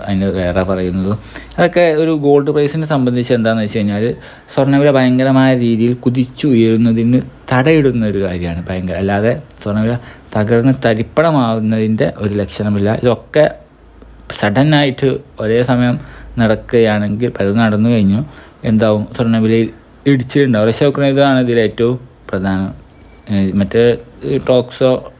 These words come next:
talks on talks ആയിട്ട് അതും അതിൻ്റെ കൂടെ നടക്കും. അപ്പോൾ അടുത്ത ആഴ്ചയിലേക്ക് ഇപ്പോൾ ഉള്ള പുതിയ ട്രെൻഡ് ബേസിൽ സംസാരിക്കുകയാണെങ്കിൽ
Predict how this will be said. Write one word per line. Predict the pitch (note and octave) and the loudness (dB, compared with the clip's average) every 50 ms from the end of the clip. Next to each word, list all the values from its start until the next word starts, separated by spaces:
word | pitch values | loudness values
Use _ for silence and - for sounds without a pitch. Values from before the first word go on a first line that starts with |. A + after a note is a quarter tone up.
| - - | -8 -4
talks | A#2 A2+ A2 - - C3 | -4 -4 -4 -4 -6 -6
on | B2 B2 | -4 -2
talks | A#2 A2+ G#2+ - - | -2 -4 -4 -4 -6
ആയിട്ട് | A#2 - - | -6 -6 -4
അതും | G#2+ G#2 A2+ A#2 | -4 0 2 2
അതിൻ്റെ | A2+ A2 G#2+ A2+ | 2 2 2 0
കൂടെ | G#2+ - A2 A2 | -2 0 0 0
നടക്കും. | G#2 A2 G2 F2+ E2+ F2+ | 0 -2 -2 -4 -4 -4
അപ്പോൾ | F#2 F#2+ A2 B2+ B2 - - - - - - - - - | -2 -2 -2 -2 -4 -8 -12 -18 -18 -20 -20 -20 -14 -4
അടുത്ത | - A2 A2 G#2 - C3+ | -2 -2 0 0 2 2
ആഴ്ചയിലേക്ക് | C3 B2+ - - B2+ B2 B2+ B2 B2 - | 2 2 2 2 2 2 2 2 2 2
ഇപ്പോൾ | B2+ B2 - - B2+ B2 B2 A#2+ | 2 0 2 2 2 4 4 4
ഉള്ള | A2+ A2+ A#2+ B2+ B2 - - - - - - | 4 4 4 2 0 -2 -6 -16 -20 -14 -10
പുതിയ | - G#2 G2 A2 A#2 B2 B2+ A#2 - - - | -8 -6 -2 0 2 2 0 0 -4 -4 -4
ട്രെൻഡ് | A#2 G#2+ G#2 G2+ A2 | -2 -2 -2 -2 -2
ബേസിൽ | G#2+ A2 G#2+ G#2 - - G#2+ A2 G#2+ - - | 0 0 0 0 -2 -2 -4 -4 -4 -4 -4
സംസാരിക്കുകയാണെങ്കിൽ | - G#2 G2 F#2 - G#2 G2+ G2+ G2+ G2 - - A2 G#2 G2 G2 F#2+ F#2+ F#2 G2+ G2 G2 G#2 - E3 | -4 -4 -4 -4 -2 -2 0 0 -2 -2 -4 -4 -4 -2 -2 -2 -2 -2 -2 -2 -2 -2 0 -2 -2